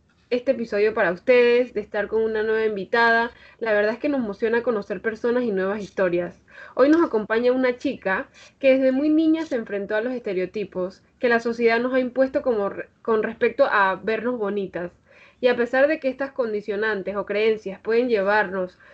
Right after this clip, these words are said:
a sentirnos no cómodas con, con nuestra imagen o cumpliendo con lo que los demás piden, vivir esclavizadas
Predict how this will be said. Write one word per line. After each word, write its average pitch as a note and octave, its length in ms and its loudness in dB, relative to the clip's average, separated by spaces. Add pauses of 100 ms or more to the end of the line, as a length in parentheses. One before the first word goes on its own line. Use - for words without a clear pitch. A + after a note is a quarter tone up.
(180)
a G#3 160 0
sentirnos G#3+ 800 -4 (540)
no A#3 320 2
cómodas B3+ 500 4
con, F#3+ 400 -4
con G3+ 180 -6
nuestra G3 280 -6
imagen A3 640 0
o F#3+ 380 -2
cumpliendo A3 640 0
con F#3+ 360 -2 (220)
lo A3 120 -2
que G#3+ 120 -4
los G#3+ 120 -4
demás G#3+ 320 -4
piden, A#3+ 440 0 (640)
vivir C#4 260 6
esclavizadas G3+ 1000 2